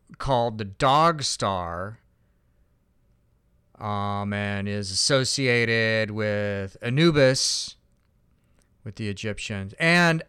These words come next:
if you listen to Sirius X M in your car,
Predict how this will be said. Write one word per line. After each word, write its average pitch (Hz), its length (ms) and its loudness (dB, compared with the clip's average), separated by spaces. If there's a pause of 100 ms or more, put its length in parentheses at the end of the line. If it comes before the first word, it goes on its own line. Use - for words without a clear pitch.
if - 220 0
you 170 80 0
listen 180 280 0
to 139 80 -4
Sirius 170 680 2
X 160 300 -2
M 165 240 0
in 143 100 -2
your 127 120 -4
car, 143 560 0